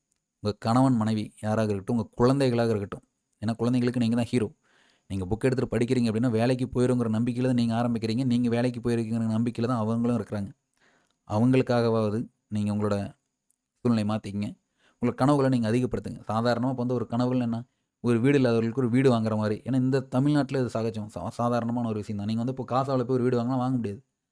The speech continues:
ஆனா, இங்க வந்து ஒரு வீடு வாங்குற மாதிரி, இல்ல, இல்லாத ஒரு விஷயங்களை வேலைக்கு போனா இதை எங்களால நிறைவேத்த முடியும் அப்படிங்கிற அந்த கற்பனை கனவுகளை ஒவ்வொரு நாளும் வடிவமைச்சு அதை வந்து உறுதிப்படுத்திட்டே வாங்க. கூடுதலா உங்ககிட்ட இருக்கிற என்னென்ன குறைகள் இருக்கு அப்படிங்கிறத உங்களுக்கே தெரியும். அதை நீங்க மறுக்காம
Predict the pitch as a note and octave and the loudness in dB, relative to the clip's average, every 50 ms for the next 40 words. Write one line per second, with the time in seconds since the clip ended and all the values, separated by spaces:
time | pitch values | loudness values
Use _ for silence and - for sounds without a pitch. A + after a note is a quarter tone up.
0 | _ _ _ _ _ _ - G#2 B2+ B2 B2 B2 B2+ B2 A#2 B2 B2+ B2 A#2 A2+ | _ _ _ _ _ _ -2 0 2 2 4 4 4 4 4 4 4 4 2 2
1 | A2 A2 G#2+ G#2 A2 A#2+ B2 A2+ G#2+ A2+ A#2+ C3 C#3 C3+ C3+ B2+ A2+ A2 G#2 - | 0 0 0 0 0 -2 -2 -2 -2 0 0 0 2 2 2 2 2 0 -2 -2
2 | A#2 A2+ A2 A2 A2+ - - - _ _ _ _ _ _ - A#2+ C3 D3 D3 B2+ | -2 -2 -2 -2 -4 -4 -8 -14 _ _ _ _ _ _ 0 2 2 2 2 0
3 | B2+ B2+ C#3 E3+ F#3 - - A#2+ B2 A#2+ A#2 B2+ B2+ B2 A#2 A#2 B2 B2 A#2+ - | 0 -2 0 0 -2 -2 -2 0 0 0 2 2 2 2 2 0 0 0 -2 -2
4 | A2+ A2+ A2+ A#2+ A#2 G#2+ G#2+ A2 A2 A2 G#2 G2+ G2+ - - A#2+ B2 - C#3 C3+ | -2 0 0 0 0 0 0 -2 -2 -2 -2 -4 -4 -2 -2 -2 0 0 -2 -4
5 | B2+ C3 A#2 A2 A2 G#2+ G2 G#2 A2 - - _ _ _ _ _ _ _ _ _ | -2 -2 -2 -2 -2 -2 -4 -4 -6 -8 -12 _ _ _ _ _ _ _ _ _
6 | _ A2 A2+ A#2+ A#2+ A2 A2 A2+ A#2+ B2+ B2+ B2+ - _ _ _ _ _ _ - | _ 0 2 2 2 2 2 2 2 0 0 -2 -6 _ _ _ _ _ _ 0
7 | A2 A2+ B2 B2+ A#2+ A2+ A2 - - - A#2+ A2+ - - G#2+ G#2+ A2+ A#2+ A#2+ A2+ | 0 2 2 2 2 0 -2 -4 -4 -6 -8 -8 -8 -6 -4 -2 0 0 0 2
8 | B2 C3+ C3+ C3+ C3+ - G#2+ - A2+ G#2 A#2 A2 G#2 G2+ G2+ A2 C3 - _ _ | 2 0 0 0 -2 -4 -4 -4 -2 2 2 2 4 2 2 0 -2 -4 _ _
9 | _ _ _ _ _ _ _ _ _ _ _ _ - C3 C3 A#2+ B2+ C3+ B2+ A#2 | _ _ _ _ _ _ _ _ _ _ _ _ 0 2 2 4 4 4 2 2
10 | A2 A#2 A2 A#2+ A#2 B2+ A#2+ A2 G#2+ A2+ A#2+ B2+ B2 A#2+ A2 - - C3 C3+ D3 | 0 0 -2 -2 -2 -2 -2 -2 0 0 0 0 0 -2 -4 -4 -2 0 2 2
11 | C#3 C3 B2+ A2+ A2+ G#2+ A2+ G#2+ G2+ A2 G#2+ G#2+ G#2+ A#2 B2 - - _ _ _ | 2 2 0 -2 -2 -2 -2 -2 -2 -4 -4 -4 -4 -4 -6 -8 -12 _ _ _
12 | - G#2 G#2+ A2+ A#2 A2+ - C#3+ C3+ - - A#2 B2 B2+ B2+ B2 B2 - _ - | -8 -4 -2 -2 0 0 -2 -4 -4 0 2 2 4 4 2 2 0 -4 _ -10
13 | G#2+ G2+ G2+ G2+ G2+ G#2 G#2+ G#2+ - - _ _ _ G2+ G2+ G#2 A2+ C3 C3+ C3+ | -8 -6 -4 -4 -2 -2 -4 -4 -6 -10 _ _ _ -4 -2 0 0 0 0 0
14 | - D3 C#3 C#3 C#3 | 0 0 0 2 0